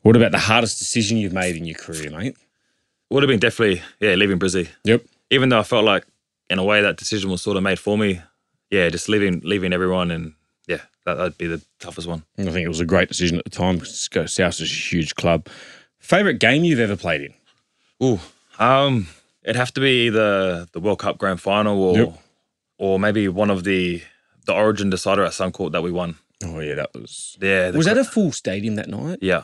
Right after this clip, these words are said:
Speaker 1: Yeah.
Speaker 2: pretty
Speaker 1: Oh,
Speaker 2: sure it was. Yeah, that was
Speaker 1: Suncorp.
Speaker 2: unreal. That was hectic.
Speaker 1: Two massive games, mate. Uh, most influential person in your career?
Speaker 2: Hmm. Obviously, you know, my old man.
Speaker 1: Yep.
Speaker 2: Uh, you know, but besides my old man, it'd have to be probably, you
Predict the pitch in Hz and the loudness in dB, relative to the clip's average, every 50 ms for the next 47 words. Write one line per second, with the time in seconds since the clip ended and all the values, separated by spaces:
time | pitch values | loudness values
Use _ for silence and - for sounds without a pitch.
0 | - 90 101 90 80 - - - 110 104 90 - - 92 90 92 90 85 107 104 | -4 -2 -2 -2 -2 -2 -6 -6 -6 -4 -4 -2 -2 -2 0 0 -2 0 0 0
1 | 98 95 98 107 110 107 92 95 87 90 92 95 95 90 87 82 _ _ _ _ | 2 2 2 2 2 2 2 0 0 2 2 0 0 -2 -4 -8 _ _ _ _
2 | _ 87 82 82 - _ _ _ _ _ 95 87 - - 80 78 _ _ - - | _ -20 -20 -20 -20 _ _ _ _ _ -10 -10 -10 -14 -20 -20 _ _ 2 6
3 | 120 110 98 95 98 95 - 95 87 76 85 82 90 95 80 76 80 85 98 123 | 6 8 8 6 4 2 2 -2 -2 0 2 4 4 2 2 2 2 2 2 2
4 | - - - - - - - 98 98 101 104 104 107 113 123 139 143 - - - | 2 -2 -6 -16 -6 0 2 4 4 4 4 6 6 6 6 4 4 2 0 0
5 | 151 147 117 - 131 147 143 - 135 120 - - 131 156 170 - - 165 160 139 | 0 2 2 4 4 4 4 4 2 0 2 2 4 4 2 2 0 0 0 2
6 | 151 151 147 135 - - 143 151 175 214 247 202 - _ _ _ _ _ _ _ | 2 2 2 0 0 0 2 2 2 0 -2 -4 -8 _ _ _ _ _ _ _
7 | _ _ _ _ 135 135 123 101 80 78 76 _ _ _ _ _ _ - 117 117 | _ _ _ _ 2 2 2 2 0 -2 -8 _ _ _ _ _ _ -2 -2 -2
8 | 104 - - 92 87 85 87 95 98 95 90 87 92 98 90 98 104 107 101 92 | -2 -2 -2 -2 -2 -2 -2 0 0 0 0 0 0 2 2 2 2 2 0 -4
9 | - _ - - - 147 - - _ - 90 87 87 85 85 85 82 80 - - | -10 _ 0 2 2 2 0 -4 _ -8 -6 -4 -2 -2 -2 -4 -4 -8 -10 -16
10 | _ _ _ _ _ - 87 90 87 90 - 92 80 - - _ _ _ _ _ | _ _ _ _ _ -10 -6 -6 -6 -4 -2 -4 -4 -4 -6 _ _ _ _ _
11 | - - - 98 98 85 92 90 95 95 95 95 95 92 92 90 98 95 - - | -10 -4 -2 0 0 0 0 0 0 0 0 0 0 0 -2 -2 -4 -6 -8 -10
12 | 82 90 85 - 92 82 90 87 85 85 78 | -10 -10 -8 -6 -6 -4 -4 -4 -4 -6 -8